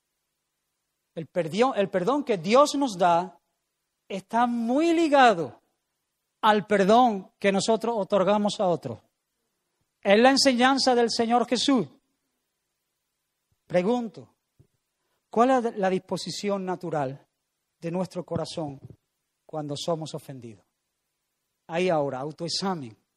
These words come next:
¿Cuál es la disposición natural de nuestro corazón cuando somos ofendidos?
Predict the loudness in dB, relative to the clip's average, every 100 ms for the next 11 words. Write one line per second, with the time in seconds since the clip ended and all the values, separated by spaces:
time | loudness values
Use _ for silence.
0 | _ _ _ _ _ _ 0 2 4 2
1 | 0 -4 -10 -12 -12 -12 -10 -8 -8 -4
2 | -2 -2 -4 -12 _ _ _ _ _ -10
3 | -8 -4 -6 -8 -12 -6 -6 -6 -4 -6
4 | -8 _ _ _ _ _ _ -4 -2 -2
5 | 0 -2 -2 -6 -10 -10 -10 -8 -10 -12
6 | -20 -20